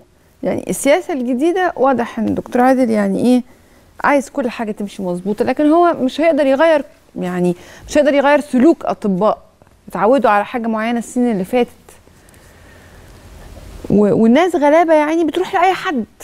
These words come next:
بتروح لأي حد، ما بتروح القصر العيني ما تلاقيش مكان، تروح أبو ريش ما تلاقيش مكان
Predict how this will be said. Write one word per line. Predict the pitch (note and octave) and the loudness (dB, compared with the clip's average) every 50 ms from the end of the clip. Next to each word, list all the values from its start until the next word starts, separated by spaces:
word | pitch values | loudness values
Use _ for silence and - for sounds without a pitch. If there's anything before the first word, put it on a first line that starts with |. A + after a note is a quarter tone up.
| - - - - - _ _ _ _ _ _ _ _ _ _ _ _ _ _ _ _ _ _ _ _ _ _ _ - | -18 -18 -18 -20 -20 _ _ _ _ _ _ _ _ _ _ _ _ _ _ _ _ _ _ _ _ _ _ _ -10
بتروح | F#3+ - A#3+ D#4 D#4 | -4 0 0 0 2
لأي | E4+ E4+ C#4+ E4+ E4+ D4+ | 2 2 2 2 2 0
حد، | - - D#4+ B3 A#3 | -2 -4 -4 -2 -2
ما | A#3 A3 | -4 -4
بتروح | G3 - C#4 D#4+ | -4 -2 -2 0
القصر | E4 C4 - D#4+ - | 2 2 0 0 0
العيني | D4+ C#4+ D4+ D#4+ | -2 0 0 2
ما | D#4 D4+ | 2 2
تلاقيش | - C4 C4 C4 - | 0 -2 -2 -2 -4
مكان، | C4 A3 - A3 G3 F3 E3+ E3+ _ _ _ _ _ _ _ _ _ _ _ _ _ _ _ - | -6 -4 -2 -2 -2 -2 -4 -6 _ _ _ _ _ _ _ _ _ _ _ _ _ _ _ -2
تروح | - C#4 B3 | -2 0 2
أبو | C#4+ A3+ C4+ | 2 2 4
ريش | C#4+ D#4 D4+ - D4+ | 4 2 2 0 -2
ما | C4+ | -2
تلاقيش | A3+ A#3+ G#3+ B3+ B3 - B3+ | -2 0 0 -2 -2 -2 -4
مكان | A#3+ A3+ - A3 G3 F3+ F3+ | -4 -2 0 0 0 0 -2